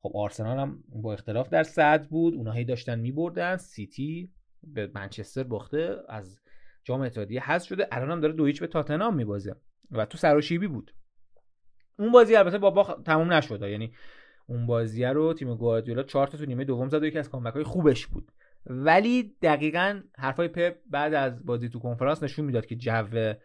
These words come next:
سیتی خوب نیست، چون در مورد نگرانیاش صحبت کرد. حالا شاید بعد از باخت با،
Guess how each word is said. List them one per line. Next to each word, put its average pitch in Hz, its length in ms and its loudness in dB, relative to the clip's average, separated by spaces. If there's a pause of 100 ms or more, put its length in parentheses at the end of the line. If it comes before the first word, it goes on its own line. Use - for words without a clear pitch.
(640)
سیتی 123 340 -6
خوب 156 240 -2
نیست، - 320 -2
چون 135 360 -6
در 120 80 -2
مورد 131 200 0
نگرانیاش 120 580 0
صحبت 165 420 2
کرد. 170 540 2
حالا 120 160 -2
شاید 135 320 -2
بعد 113 200 -2
از 113 140 -6
باخت 120 260 -4
با، 110 360 0